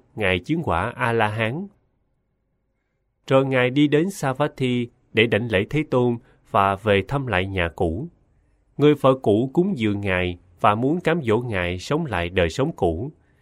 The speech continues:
Ngài biết được dụng ý của vợ ngài nên cáo lui và về lại trong rừng. Các bạn đồng tu hỏi vì sao ngài về sớm như vậy. Ngài kể lại câu chuyện đã xảy ra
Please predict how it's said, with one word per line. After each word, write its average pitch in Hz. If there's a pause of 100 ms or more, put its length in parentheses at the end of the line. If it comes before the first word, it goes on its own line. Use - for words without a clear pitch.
(300)
Ngài 127
biết 185
được 101
dụng 107
ý 139
của 165
vợ 98
ngài 87
nên 120
cáo 131
lui 123 (300)
và 104
về 101
lại 90
trong 123
rừng. 80 (920)
Các 208
bạn 113
đồng 117
tu 151
hỏi 107 (100)
vì 104
sao 135
ngài 98
về 95
sớm 143
như 147
vậy. 85 (500)
Ngài 127
kể 131
lại 131
câu 147
chuyện 98
đã 107
xảy 110
ra 117